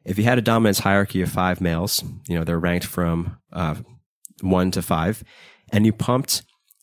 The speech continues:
testosterone into number three, the middle guy, he wouldn't necessarily become more competitive or challenge the higher ones. In fact,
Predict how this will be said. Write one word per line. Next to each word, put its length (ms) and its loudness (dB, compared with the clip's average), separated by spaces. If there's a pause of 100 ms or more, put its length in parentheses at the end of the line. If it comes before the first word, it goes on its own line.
(160)
testosterone 840 0
into 480 -2
number 300 0
three, 520 0
the 80 -2
middle 260 2
guy, 360 -2 (540)
he 140 2
wouldn't 240 4
necessarily 600 2
become 340 0
more 180 2
competitive 680 -2
or 120 -4
challenge 400 0
the 80 -2
higher 320 4
ones. 300 -2
In 120 -2
fact, 460 0